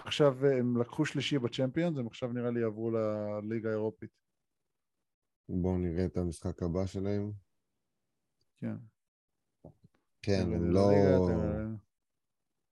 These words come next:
Speaker 2: הליגה האירופית, הם ישחקו מול, אה, מייד-, מיידטלנד
Speaker 1: לא
Speaker 2: ב-,
Speaker 1: יודע איפה זה.
Speaker 2: אה,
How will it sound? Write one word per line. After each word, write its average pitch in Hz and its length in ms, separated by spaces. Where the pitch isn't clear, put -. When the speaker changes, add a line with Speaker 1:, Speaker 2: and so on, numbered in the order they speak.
Speaker 2:
הליגה 107 300
האירופית, 95 560
הם 82 220
ישחקו 87 400
מול, 104 280
אה, 95 180
מייד-, 117 320
מיידטלנד 110 1400
Speaker 1:
לא 117 160
Speaker 2:
ב-, 101 40
Speaker 1:
יודע 90 40
איפה 92 340
זה. 87 60
Speaker 2:
אה, 90 120